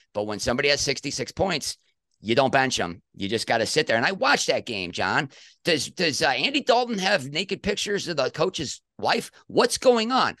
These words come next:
What are you blackmailing him with? Why are you still in the game? They put in Taysom Hill. He immediately throws a fifteen-yard throw.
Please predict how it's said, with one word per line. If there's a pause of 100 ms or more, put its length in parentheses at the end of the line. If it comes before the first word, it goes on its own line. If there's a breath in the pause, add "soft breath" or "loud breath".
(180 soft breath)
What
are
you
blackmailing
him
with? (220 soft breath)
Why
are
you
still
in
the
game? (240)
They
put
in
Taysom
Hill. (160 soft breath)
He
immediately
throws
a
fifteen-yard (380)
throw.